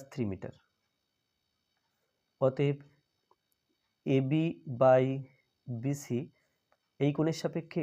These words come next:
এটা লম্ব, এটা ভূমি, তাহলে লম্ব by ভূমি হলো এটা সমান ট্যান ফর্টি ফাইভ ডিগ্রি, বা এখানে দেখো এবির মান দেওয়া আছে, এবি দেওয়া আছে, মানে এবি বেরিয়েছে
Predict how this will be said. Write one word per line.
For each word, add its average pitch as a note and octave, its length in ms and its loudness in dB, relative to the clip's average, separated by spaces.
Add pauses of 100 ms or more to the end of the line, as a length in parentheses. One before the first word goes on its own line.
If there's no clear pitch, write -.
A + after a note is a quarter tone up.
এটা B2 200 2
লম্ব, C3 220 2 (340)
এটা C3 120 0 (100)
ভূমি, G#2+ 220 -2 (180)
তাহলে B2+ 240 -2
লম্ব C#3+ 180 2 (100)
by D3+ 160 2
ভূমি C#3+ 240 2
হলো D3 120 0 (720)
এটা C#3 220 -2
সমান C#3 220 2 (920)
ট্যান C#3 200 6 (100)
ফর্টি D3 280 -4
ফাইভ D3 120 2 (100)
ডিগ্রি, D3 180 -4 (4000)
বা B2 140 10 (360)
এখানে D3 220 0
দেখো E3 200 2
এবির C#3+ 220 0
মান D3 80 4 (100)
দেওয়া G2+ 240 4
আছে, - 160 -14 (1120)
এবি D3 220 6
দেওয়া D#3+ 240 10
আছে, - 160 -2 (220)
মানে B2+ 240 4
এবি D3+ 200 4
বেরিয়েছে D3 380 4